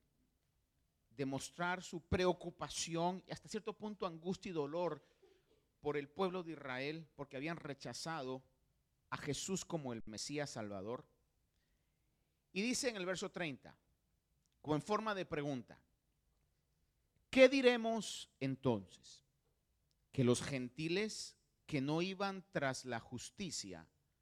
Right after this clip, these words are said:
alcanzaron justicia? Es decir, la justicia que es por fe." Y le ruego que repita conmigo esa frase, "La justicia que es por fe." Dice,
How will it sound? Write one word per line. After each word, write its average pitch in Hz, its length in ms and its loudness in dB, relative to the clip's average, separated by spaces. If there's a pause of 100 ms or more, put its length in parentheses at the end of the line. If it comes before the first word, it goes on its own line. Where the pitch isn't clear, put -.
(720)
alcanzaron 170 720 2
justicia? 202 800 -6 (720)
Es 131 180 2
decir, 180 600 2 (380)
la 139 140 4
justicia 185 840 -2
que 151 320 2
es - 300 -4 (260)
por 156 220 6
fe." 220 320 -10 (640)
Y 165 80 -4
le 190 80 2
ruego 294 180 4
que 254 140 -8 (280)
repita 190 380 -4
conmigo 196 240 -8
esa 185 140 -6
frase, 127 320 -6 (300)
"La 147 120 4
justicia 202 640 0
que 165 300 4
es - 340 -4 (760)
por 151 160 6
fe." - 280 -2 (1000)
Dice, 143 360 0